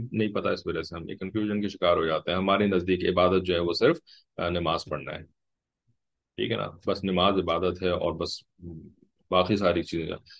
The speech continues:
अब वालिदैन जो है वो ये तो नहीं कह रहे कि मेरे सामने आके नमाज पढ़ो, मुझे सजदा करो, तो इस वजह से जो है वो हमें वालिदैन की हर बात माननी चाहिए, क्योंकि वो हमें नमाज पढ़ने के लिए कोई थोड़ी कह रहे हैं अपनी तरफ। नहीं,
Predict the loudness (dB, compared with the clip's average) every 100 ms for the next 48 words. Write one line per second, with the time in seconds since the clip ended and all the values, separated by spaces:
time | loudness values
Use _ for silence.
0 | -2 4 8 8 8 6 4 4 2 4
1 | 6 6 4 2 0 0 2 2 2 0
2 | 0 0 -2 0 -2 -4 -6 -6 -6 -4
3 | -4 -4 -8 -2 4 4 4 0 -2 -2
4 | -2 -4 -8 _ _ _ _ _ _ _
5 | _ 2 4 4 2 -2 -2 -2 -2 -4
6 | -8 -8 -8 -8 -10 -12 -16 -20 -20 _
7 | _ _ _ -20 _ _ _ _ _ _
8 | _ -6 -4 0 0 0 -2 -6 -8 -12
9 | -6 -2 0 0 0 2 0 0 0 0
10 | 0 4 4 4 2 2 2 4 4 0
11 | 0 0 0 -2 -2 -2 -2 -2 -2 -4
12 | -4 -4 -6 _ _ _ _ _ _ _
13 | _ _ _ _ _ _ -10